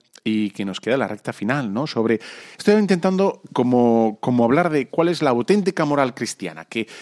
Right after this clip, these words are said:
en el fondo la, la inmoralidad de la infide-, de la infelicidad.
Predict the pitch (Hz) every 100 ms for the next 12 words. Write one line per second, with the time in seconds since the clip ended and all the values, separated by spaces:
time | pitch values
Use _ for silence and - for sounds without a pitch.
0 | - - 151 151 143 160 170 165 135 120
1 | 117 113 107 _ _ 120 123 135 143 139
2 | 135 123 120 127 180 156 135 127 - -
3 | - 117 113 110 104 104 104 - 196 185
4 | 156 127 107 98 95 80 73